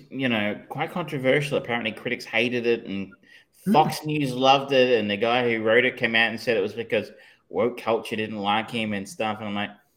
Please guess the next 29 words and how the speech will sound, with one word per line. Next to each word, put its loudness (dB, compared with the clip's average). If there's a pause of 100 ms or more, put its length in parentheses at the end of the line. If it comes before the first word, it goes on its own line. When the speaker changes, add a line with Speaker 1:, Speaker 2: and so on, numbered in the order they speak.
(380)
Speaker 1:
"That -2
makes -4
me -6
like -4
your 0
show -6
less." -4
But, -4
um, 4
Speaker 2:
Yeah. 0 (340)
Speaker 1:
it 0
was 2
enjoyable, 2
yes. -4 (760)
Speaker 2:
As 6
a 0
show, 6
I, 4
I 4
enjoyed 2
it. -6 (260)
Um, 6
I 4
liked 2
Rings 0
of -6
Power. 2 (220)
There's -8
this. 6